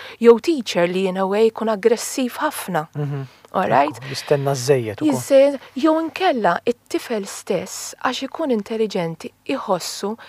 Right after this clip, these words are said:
Speaker 1: li quddiem l-ewwel diffikultà,
Speaker 2: Mhm.
Speaker 1: minflok jiġġieled, jaqta' qalbu.
Speaker 2: Ekku. It-tfal jikkontemplaw suwiċidju?
Speaker 1: Mela, eh, jiena ġieli smajta. Ġieli smajta, jiġifieri, speċjalment, nerġa' ngħid, tfal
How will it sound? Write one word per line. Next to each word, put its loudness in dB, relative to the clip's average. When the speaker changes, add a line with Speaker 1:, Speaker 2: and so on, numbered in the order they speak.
Speaker 1:
li 2
quddiem -2
l-ewwel 2
diffikultà, -6
Speaker 2:
Mhm. -6
Speaker 1:
minflok -2
jiġġieled, -6
jaqta' -6
qalbu. -8
Speaker 2:
Ekku. -12
It-tfal 8
jikkontemplaw 0
suwiċidju? -6
Speaker 1:
Mela, 8
eh, 6
jiena 4
ġieli -2
smajta. -4
Ġieli 0
smajta, -8
jiġifieri, -6
speċjalment, -2
nerġa' 2
ngħid, 0
tfal 2